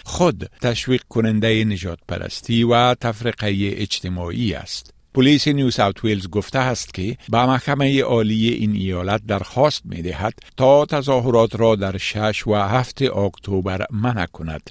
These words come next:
چون معتقد نیست که این تظاهرات مسئولانه انجام شده بتوانند. عفو بین المللی و شورای آزادی‌های مدنی نیو ساوت ویلز از جمع چهل سازمانی هستند که از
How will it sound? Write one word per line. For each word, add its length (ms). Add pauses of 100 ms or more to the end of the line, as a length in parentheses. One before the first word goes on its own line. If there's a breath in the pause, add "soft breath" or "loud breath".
(100)
چون 260
معتقد 640
نیست 480
که 280 (140)
این 340
تظاهرات 800
مسئولانه 760
انجام 640
شده 320
بتوانند. 800 (260)
عفو 280
بین 240
المللی 480
و 160
شورای 440
آزادی‌های 720
مدنی 580
نیو 180
ساوت 460
ویلز 400 (120)
از 280
جمع 320
چهل 280
سازمانی 640
هستند 560
که 220
از 140